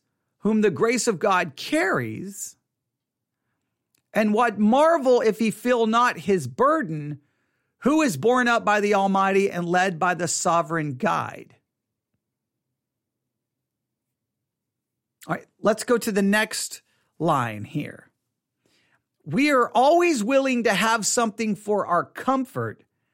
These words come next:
and a man strips himself of self with difficulty." All right?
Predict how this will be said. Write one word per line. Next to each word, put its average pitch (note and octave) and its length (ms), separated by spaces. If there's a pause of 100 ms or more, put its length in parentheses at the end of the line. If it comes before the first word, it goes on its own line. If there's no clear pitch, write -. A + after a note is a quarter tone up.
(400)
and G3+ 160
a G3 60
man A#3+ 340
strips - 480
himself G#3 560
of F3+ 200
self E3+ 760 (720)
with - 360
difficulty." D#3 960 (1160)
All A2+ 60
right? F#3+ 160